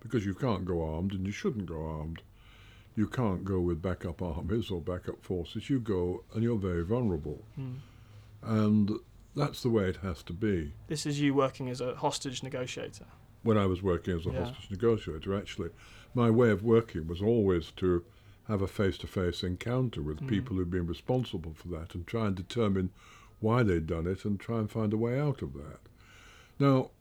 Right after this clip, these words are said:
Speaker 1: on the occasion when I was taken hostage, I'd made contact with the hostage takers, and I,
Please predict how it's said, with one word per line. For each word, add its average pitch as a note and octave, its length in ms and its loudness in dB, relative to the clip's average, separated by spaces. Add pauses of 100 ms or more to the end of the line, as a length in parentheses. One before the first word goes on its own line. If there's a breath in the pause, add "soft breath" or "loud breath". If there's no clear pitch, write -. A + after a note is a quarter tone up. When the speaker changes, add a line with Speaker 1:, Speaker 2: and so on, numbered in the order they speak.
(260)
Speaker 1:
on C#3 140 6
the B2 80 6
occasion C3+ 560 4
when G2+ 120 4
I G2 120 4
was F2+ 180 -2
taken D#3 380 2
hostage, - 640 -8 (1200 soft breath)
I'd A2 260 2
made G2+ 380 4 (360)
contact F2+ 760 -2
with F2 340 2 (340)
the F2 340 0
hostage F#2 500 -6
takers, D#2+ 640 -8 (1120 soft breath)
and A#2 460 4 (840)
I, A#2 380 2